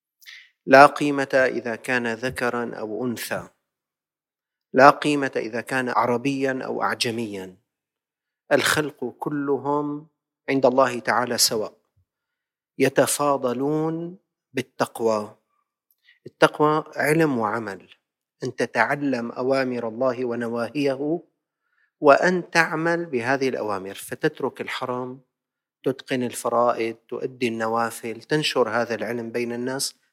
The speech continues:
هذه هي التقوى. وبإمكاننا أن نقول أن جنسية المسلم هي التقوى. جنسيته التي تميزه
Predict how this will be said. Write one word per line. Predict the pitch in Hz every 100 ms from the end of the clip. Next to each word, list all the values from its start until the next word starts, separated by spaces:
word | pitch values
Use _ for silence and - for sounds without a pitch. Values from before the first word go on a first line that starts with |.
| -
هذه | 143 123 110
هي |
التقوى. | 101 - - - _ _ _ _ _ - - -
وبإمكاننا | 135 139 131 135 165 180 165 139
أن | 127
نقول | 117 - 123 117 117 - _ -
أن | 143 135 123
جنسية | 127 120 117 208 190 160 -
المسلم | 120 117 120 - 117 113 117 131 _ _ _ _ _ _ _ _ _ _ _ -
هي | 143
التقوى. | 117 - 117 - 90 _ _ _ _ _ _ _ _ _ _ _ _ _ _ _ _ _ _ _ _ _ _ _ _ _ _ _ _ _ _ _ _ _ _ _ _ _ _ -
جنسيته | 120 117 - 135 123 151 156 131 107 110
التي | 113 147 147 123 104 98 _ _ _ _ _ _ _ _ _ _ _ _ -
تميزه | 147 143 135 170 175 170 151 170 175 185